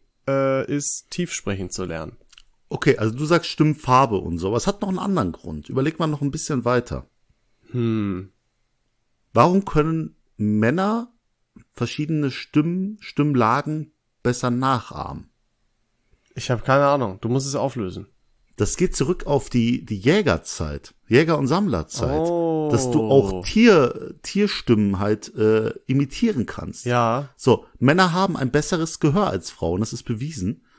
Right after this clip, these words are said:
Speaker 2: Und die können
Speaker 1: Mhm.
Speaker 2: Sachen besser aufnehmen und auch wieder abspielen. Und deswegen bist, ist in dir bestimmt, also dein Ur-Ur-Ur-Ur-Ahne war bestimmt ein fucking krasser Jäger und so, der so
Speaker 1: <laughs>
Speaker 2: T-, Tierstimmen nachgeäfft hat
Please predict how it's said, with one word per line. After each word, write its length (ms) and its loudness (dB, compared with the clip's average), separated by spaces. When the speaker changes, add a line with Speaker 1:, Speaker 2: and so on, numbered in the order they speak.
Speaker 2:
Und 140 0
die 60 -6
können 380 4
Speaker 1:
Mhm. 80 -6
Speaker 2:
Sachen 300 2
besser 300 0
aufnehmen 500 4
und 220 0
auch 140 -4
wieder 180 0
abspielen. 540 -6
Und 180 4
deswegen 680 4
bist, 340 -4
ist 140 0
in 140 6
dir 180 8
bestimmt, 540 6
also 160 6
dein 200 6
Ur-Ur-Ur-Ur-Ahne 1600 8
war 100 6
bestimmt 360 0
ein 60 -2
fucking 460 -2
krasser 300 2
Jäger 480 6
und 180 2
so, 220 6
der 180 8
so 160 6
Speaker 1:
<laughs> 500 0
Speaker 2:
T-, 240 -4
Tierstimmen 680 4
nachgeäfft 640 0
hat 220 2